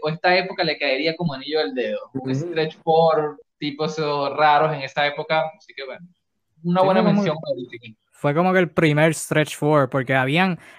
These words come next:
Speaker 3: habían jugadores que, como Bill Laimbeer lo mencionó ahorita, que eran hombres grandes que tiraban,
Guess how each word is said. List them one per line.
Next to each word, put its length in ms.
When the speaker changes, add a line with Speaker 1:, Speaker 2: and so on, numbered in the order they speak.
Speaker 3:
habían 400
jugadores 500
que, 240
como 220
Bill 200
Laimbeer 380
lo 100
mencionó 320
ahorita, 380
que 100
eran 220
hombres 300
grandes 340
que 160
tiraban, 580